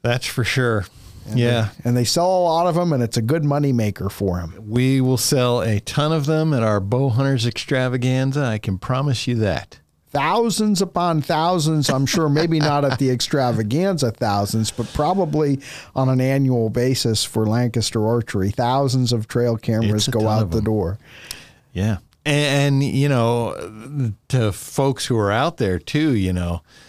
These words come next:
Speaker 1: especially in this area, I know when we go to the Harrisburg Sportsman Show every year in February, we always have camera deals. So if you're not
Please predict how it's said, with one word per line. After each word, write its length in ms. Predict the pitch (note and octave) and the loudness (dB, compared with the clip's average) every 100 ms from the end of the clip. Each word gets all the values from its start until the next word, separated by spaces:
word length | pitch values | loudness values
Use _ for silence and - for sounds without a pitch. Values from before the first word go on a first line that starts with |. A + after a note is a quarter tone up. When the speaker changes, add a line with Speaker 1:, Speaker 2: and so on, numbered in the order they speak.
| - _ | -20 _
Speaker 1:
especially 680 | - D3+ D#3 - A2 G2 F#2 | -4 -2 0 0 0 0 0
in 120 | F2+ | 0
this 260 | C#3+ F3 A2+ | 0 0 -2
area, 440 | E2 E2 D#2+ D#2+ - - _ _ _ | -2 -4 -4 -6 -10 -20 _ _ _
I 60 | G2 | -2
know 220 | G#2 G#2+ | 0 0
when 220 | G2+ F#2+ G2+ | 0 0 0
we 480 | B2 B2 B2 C3 - | 0 2 0 -2 -6
go 240 | G#2 G#2 G#2 | -4 0 0
to 180 | - F#2+ | -2 -4
the 120 | E2+ | -2
Harrisburg 580 | - A2+ A2 - F2 D2+ | -2 0 -2 -4 -6 -6
Sportsman 540 | - B2 C3 - E2 | -6 -4 -4 -4 -4
Show 280 | - G#2 E2 | -4 -4 -4
every 300 | E2 E2+ D#2 | -4 -4 -4
year 120 | D#2 | -6
in 100 | D2 | -8
February, 600 | - C#3 C#3 A2 D2 C#2+ | -4 -2 0 0 -2 -6
we 220 | D#2 F2+ | -6 -4
always 300 | F2+ D#2+ D2+ | -4 -4 -6
have 260 | F2+ D#2 - | -6 -8 -8
camera 380 | - F#2 D#2 D2+ | -6 -4 -4 -10
deals. 400 | D#2+ D2+ E2 - | -10 -10 -10 -10
So 180 | F#2+ | -6
if 160 | E2 D#2 | -8 -6
you're 100 | F2 | -4
not 320 | G#2+ C3 A#2+ | 0 0 -2